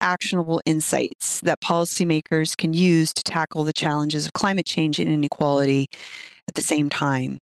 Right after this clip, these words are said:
So to explore this question, I gather and analyze a lot of different types of data on how local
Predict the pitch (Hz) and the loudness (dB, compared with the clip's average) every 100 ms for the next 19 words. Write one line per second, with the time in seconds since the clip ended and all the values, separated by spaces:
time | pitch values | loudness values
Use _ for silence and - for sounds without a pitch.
0 | _ _ _ - 190 190 - 220 226 220 | _ _ _ 0 2 0 0 2 4 4
1 | 208 - 226 - 190 165 160 160 - 160 | 0 0 -2 0 0 2 0 -4 -2 -2
2 | 160 175 170 185 185 175 165 165 165 156 | 0 0 0 2 2 2 2 0 0 0
3 | 156 156 - 165 165 175 - 170 - 165 | 0 -2 -2 0 0 0 -2 -4 -2 -2
4 | - 180 - 160 - 151 147 123 - _ | 0 -2 -2 -4 0 0 2 -2 -6 _
5 | _ - 170 165 - 170 170 165 - | _ -2 0 0 0 0 2 0 -2